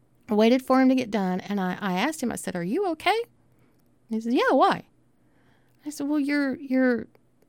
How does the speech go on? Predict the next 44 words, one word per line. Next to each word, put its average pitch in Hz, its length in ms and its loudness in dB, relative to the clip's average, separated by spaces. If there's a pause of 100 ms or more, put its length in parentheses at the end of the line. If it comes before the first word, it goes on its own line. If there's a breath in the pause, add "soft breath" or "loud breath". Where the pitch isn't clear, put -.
(160)
swaying 233 1200 6
or 147 160 -6
something. 175 920 -2
What 311 240 2
are 233 140 0
you, 202 280 -2 (300)
are 185 160 0
you?" 170 320 -4
'Cause 262 180 2
Miles 427 380 4
used 277 160 0
to 254 80 4
listen 220 280 2
to 196 60 -4
music 233 440 0
at - 60 -12
work 175 460 -6
and 285 120 4
he'd 277 120 4
have 240 160 0
it 233 80 -2
turned 247 260 2
down 202 220 0
really 202 220 -2
low 170 340 -2
so 196 180 -8
nobody, 180 640 -4
you 208 180 -8
know, 170 440 -8
would 196 420 -6
be 185 140 -2
able 170 140 -6
to 165 60 -10
hear 330 340 0
it 196 200 -2
if 185 120 -10
the 180 60 -12
pharmacy 175 460 -6
was 277 140 -6
noisy, 165 340 -6
and 403 100 -2
it 440 100 0
was 440 140 -2
noisy. 196 500 -4